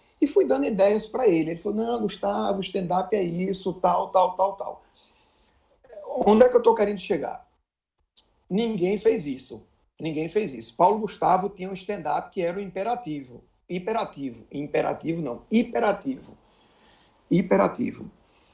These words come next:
E aí, Paulo Gustavo foi fazer o Imperativo e a gente foi fazer esse evento em Manaus. Né?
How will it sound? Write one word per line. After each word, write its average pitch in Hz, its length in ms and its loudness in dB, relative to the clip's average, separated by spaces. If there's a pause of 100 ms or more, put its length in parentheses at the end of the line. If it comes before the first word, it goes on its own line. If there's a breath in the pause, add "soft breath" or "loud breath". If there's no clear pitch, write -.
(380 soft breath)
E 208 140 6
aí, 247 340 4
Paulo 453 300 0
Gustavo 208 480 -2
foi 214 200 -2
fazer 185 260 -4
o 175 60 -2
Imperativo 190 540 -2
e - 20 6
a 208 40 4
gente 220 180 -4
foi 220 100 4
fazer 208 340 -2
esse 180 140 -6
evento 175 320 -8
em 208 40 -14
Manaus. 165 760 -6 (1040)
Né? 127 340 -8